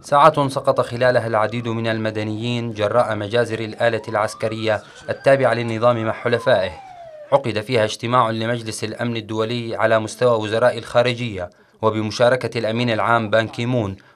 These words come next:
ومبعوثه الخاص لسوريا ستيفان ديمستورا لطرح الخطة الأمريكية التي تم التصويت عليها أمس الجمعة من قبل أعضائه الخمسة، والتي أيدها الروس حسب تصريحات بوتين.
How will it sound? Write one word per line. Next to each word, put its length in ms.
ومبعوثه 540
الخاص 360
لسوريا 540
ستيفان 480
ديمستورا 640
لطرح 300
الخطة 420
الأمريكية 680
التي 460
تم 240
التصويت 420
عليها 460
أمس 220
الجمعة 500
من 80
قبل 380
أعضائه 420
الخمسة، 580
والتي 320
أيدها 360
الروس 400
حسب 340
تصريحات 560
بوتين. 480